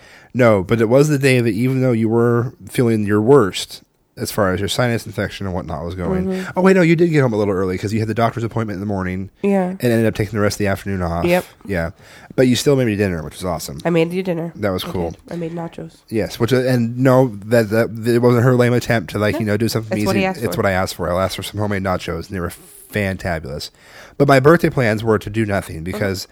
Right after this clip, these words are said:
Speaker 1: normally a vendor of mine has a training plan for the week of spring break, so that
Speaker 2: Every freaking
Speaker 1: every
Speaker 2: year.
Speaker 1: year, because it's easier for the customers to bring their families to these things, which then encourages more people to come, so they think.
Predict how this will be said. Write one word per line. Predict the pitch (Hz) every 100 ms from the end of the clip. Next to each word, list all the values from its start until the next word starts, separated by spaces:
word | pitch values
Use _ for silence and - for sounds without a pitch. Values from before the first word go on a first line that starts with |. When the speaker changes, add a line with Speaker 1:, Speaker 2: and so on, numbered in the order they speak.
| - - - _ _ _
Speaker 1:
normally | 120 160 175 143 135
a | 127
vendor | 120 131 120
of | 104
mine | 101 95 98
has | 98 110 98 95 95 -
a | 117 107 98
training | 87 - 113 101
plan | 92 101 90 87
for | 82 98
the |
week | 95 87
of | 95
spring | - 98
break, | 95 87 85 - -
so | - 117
that | -
Speaker 2:
Every | 104 175 175 190 _ _
freaking | - 170 156 151 151 - 127
Speaker 1:
every | 117 131
Speaker 2:
year. | 127
Speaker 1:
year, | 101 95
because | 98 113 123 110
it's | 113 -
easier | 135 135 127
for | -
the | 117
customers | 113 131 135 - 101 -
to | 104
bring | 101
their | 95
families | - 127 147 127
to | -
these | 87 -
things, | 87 90
which | 92
then | 95
encourages | 98 - 107 98 92
more | 98
people | - 127 - 92 92 98
to | -
come, | - 139 95
so | 95 120 87
they | 76
think. | - 123 71